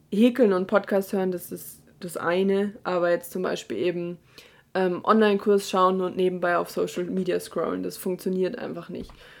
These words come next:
Du springst mit deinem Gehirn, ähm, immer einfach vom einen zum anderen und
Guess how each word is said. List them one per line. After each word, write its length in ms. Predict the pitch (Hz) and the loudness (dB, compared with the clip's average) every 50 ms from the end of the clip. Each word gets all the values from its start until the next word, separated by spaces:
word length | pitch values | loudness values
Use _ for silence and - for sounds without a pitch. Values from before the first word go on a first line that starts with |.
| - - | -20 -16
Du 100 | - - | -14 -14
springst 520 | 180 - - 214 220 226 226 233 - - - | -8 2 6 8 8 8 8 4 2 -4 -4
mit 160 | 185 180 - | -4 -2 -2
deinem 260 | 185 180 175 175 180 | -2 -2 -2 -4 -4
Gehirn, 640 | 175 185 190 202 202 202 202 202 196 196 190 180 - - | -6 -2 0 2 4 4 4 4 2 2 0 -2 -4 -4
ähm, 260 | - 185 180 175 - | -2 -2 -2 -2 -4
immer 240 | - 190 196 190 - | -2 -2 0 0 0
einfach 240 | - 180 185 190 185 | -2 -4 -4 -6 -8
vom 220 | - - 180 175 | -8 -10 -10 -8
einen 340 | - - 175 208 208 208 208 | -4 -2 0 2 2 2 0
zum 180 | - - 185 - | 0 -4 -6 -2
anderen 400 | - 180 196 202 202 196 190 175 | -2 0 0 2 0 0 0 -2
und 240 | 160 175 175 - | -4 -6 -6 -8